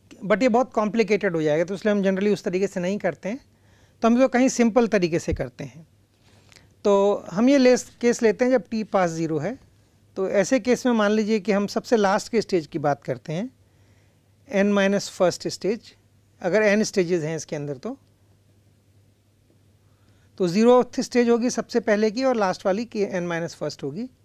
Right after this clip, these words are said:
दो आउटपुट हैं, मान लीजिए दो पैकेट आते हैं यहाँ पर। एन माइनस फर्स्ट स्टेज में हम मान लेते हैं दो पैकेट हैं यहाँ पर,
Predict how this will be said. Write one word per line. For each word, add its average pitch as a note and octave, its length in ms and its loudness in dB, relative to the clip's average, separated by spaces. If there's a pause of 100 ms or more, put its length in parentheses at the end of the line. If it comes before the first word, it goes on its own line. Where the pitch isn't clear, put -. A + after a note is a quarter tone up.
(680)
दो B3 140 4
आउटपुट A3 460 2
हैं, A#3 80 2
मान A#3+ 180 2
लीजिए C4 180 4
दो B3+ 180 4
पैकेट G#3+ 380 0
आते F3 240 -2
हैं F#3 140 -2
यहाँ D#3+ 180 -4
पर। A#3 160 -8 (2000)
एन A3 180 4
माइनस C4+ 320 4
फर्स्ट A#3 260 -2
स्टेज G3+ 280 0
में A3+ 120 -2
हम A#3 100 0
मान G3+ 180 0
लेते G#3 240 0
हैं F#3+ 100 -4
दो F#3+ 120 2
पैकेट D#3+ 380 -4
हैं D3+ 100 -6
यहाँ C#3+ 200 -8
पर, B3+ 180 -8